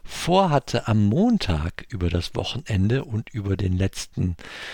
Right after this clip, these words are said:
Reha-Tag, äh, zu erzählen. Aber, äh, das,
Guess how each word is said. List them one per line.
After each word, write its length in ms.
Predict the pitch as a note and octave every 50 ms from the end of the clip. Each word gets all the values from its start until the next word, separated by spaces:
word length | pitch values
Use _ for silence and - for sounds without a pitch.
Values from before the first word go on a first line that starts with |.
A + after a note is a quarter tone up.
| - - -
Reha-Tag, 1080 | - G2+ G2 G2+ G#2 G2 F2 E2+ F#2+ F2 - - - - F#2 F2 F#2 C3+ - - - - - - - - -
äh, 200 | A#2 A2 G#2+ -
zu 220 | - - - -
erzählen. 760 | - A2+ - - - - - G2+ F#2 F2 - G2 B2 C#3 - _ _ _ _ _ _ -
Aber, 600 | - C3 C#3+ C#3 A2+ G2 F#2 F2 F2+ F#2+ C3 - - - - _ _ - - - - - - - - - - - - - - - - - - - -
äh, 440 | - A#2 G#2 G2+ G2 G2 G2 G2 G2
das, 540 | G2+ - A#2 A2+ - - - - - - -